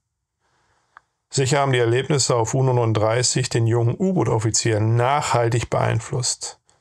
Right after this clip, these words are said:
der später als Kommandant auf U O fünfundzwanzig und U B achtundsechzig Handelskrieg im Mittelmeer und im Atlantik führte.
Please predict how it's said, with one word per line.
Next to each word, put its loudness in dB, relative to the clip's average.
der 0
später 0
als -2
Kommandant 0
auf 0
U 0
O 0
fünfundzwanzig 0
und -2
U 2
B 0
achtundsechzig -2
Handelskrieg -2
im 0
Mittelmeer 2
und 0
im 2
Atlantik -2
führte. -4